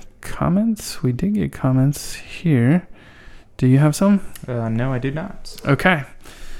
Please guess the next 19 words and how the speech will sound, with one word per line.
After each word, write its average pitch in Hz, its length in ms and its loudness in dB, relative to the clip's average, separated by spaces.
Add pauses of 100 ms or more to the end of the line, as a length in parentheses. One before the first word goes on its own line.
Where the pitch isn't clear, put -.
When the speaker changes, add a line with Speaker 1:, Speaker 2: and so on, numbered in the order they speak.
(300)
Speaker 1:
Uh, 151 720 2
yeah. 165 420 0 (140)
So, 139 460 -2
uh, 131 320 0
Eric, 147 380 0 (120)
always 156 480 -2
thank 151 300 -4
you. 135 340 0 (200)
Thank 175 240 -4
you 156 80 -2
so 151 200 -2
much 123 260 -2
for 139 120 -2
leaving 123 260 2
comments. 123 340 -4
We 131 80 -2
always 120 200 -2
appreciate 123 440 -6
them. 131 140 -4